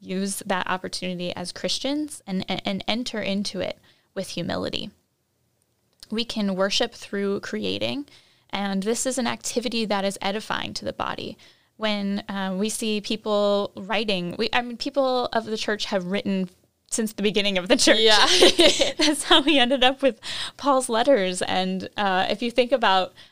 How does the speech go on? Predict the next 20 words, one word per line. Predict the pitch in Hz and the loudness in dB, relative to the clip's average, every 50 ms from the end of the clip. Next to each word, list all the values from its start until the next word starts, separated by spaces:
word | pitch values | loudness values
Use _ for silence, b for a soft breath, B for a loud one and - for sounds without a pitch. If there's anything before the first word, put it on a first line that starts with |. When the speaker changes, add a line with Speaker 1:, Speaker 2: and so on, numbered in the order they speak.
| b | b
Speaker 1:
how | _ - 226 226 226 | _ 0 0 2 2
long | 214 196 190 190 196 214 214 214 202 196 | 2 2 4 4 4 4 4 2 0 -2
it | 175 - 196 | -4 -6 -4
took | - - 202 190 - | -2 -2 -2 -2 0
for | - 190 180 | -2 -2 -2
people | - - 185 190 - 196 185 175 170 170 170 b b b _ | -4 -6 -8 -4 -2 -2 0 0 -2 -4 -6 b b b _
to | - 208 | -6 -4
hear | 190 - - 185 175 190 | -4 -2 -2 0 0 -2
from | 214 - 226 202 190 196 | -2 -2 -4 -4 -4 -4
Paul, | - - 175 175 170 170 170 208 277 294 b b b b b b | -4 -2 -2 0 0 0 -2 -2 -4 -6 b b b b b b
um, | - 190 190 180 170 175 | -4 -4 -2 -2 -2 -4
and | - 190 - | -4 -4 -4
to | - 190 | -6 -6
hear | 180 - 185 180 185 | -6 -2 -2 0 -2
from | 190 - - - 185 180 175 175 180 - | -2 -4 -6 -6 -4 -4 -4 -4 -4 -4
other | 185 185 175 190 185 185 | -4 -2 -2 -2 -2 -2
writers | 175 180 175 180 180 190 190 196 202 196 - | -2 -4 -4 -4 -2 -2 -2 -2 -2 -2 -2
of | 185 175 180 | -2 -2 -2
early | - 180 175 180 | -4 -4 -4 -4
Christianity, | 180 - - 190 - - - 180 180 175 175 175 175 175 175 | -4 -6 -6 -4 -4 -4 -4 -4 -6 -6 -6 -6 -8 -8 -8